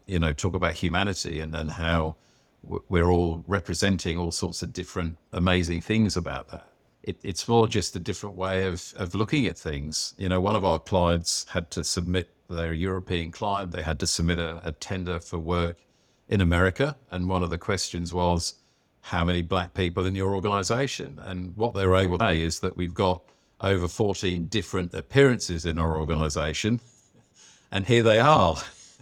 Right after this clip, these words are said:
<laughs> Again, because no one's had that data before. No one's been able to, and the data tells the story, right? So we just need to think more nuanced to meet people where they are. And,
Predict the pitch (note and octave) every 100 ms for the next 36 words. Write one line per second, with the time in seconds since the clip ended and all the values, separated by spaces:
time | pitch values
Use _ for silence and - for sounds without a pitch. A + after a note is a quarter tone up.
0 | _ _ - - - C3+ A#2 F#2 A2+ A2
1 | A2+ G#2 A2+ G2+ - - _ A2 A2 A#2
2 | A2+ C3 A2+ B2 F#2+ C3+ F3 A#3+ A3 -
3 | F#2 D#2 E2+ G2+ G#2+ F#2+ A2 G#2 G2+ G#2
4 | - A2 G2+ A#2+ B2 B2 A#2 A#2+ - D#3
5 | C#3 B2+ - G3+ A3 - - - - -
6 | B2+ A#2+ A#2+ A#2 _ _ _ _ - B2
7 | C#3 C3 C3+ B2 - A2 - A#2+ A2+ A2+
8 | A2 G#2+ G#2 F2+ A2+ A#2+ G#2 D2+ C2+ -
9 | - - G2+ F#2+ F#2 G#2 F#2 - F#2 G2
10 | F#2+ G2 F#2+ F2+ G2 E2+ D#2 E2+ - G2
11 | F#2+ F2+ F2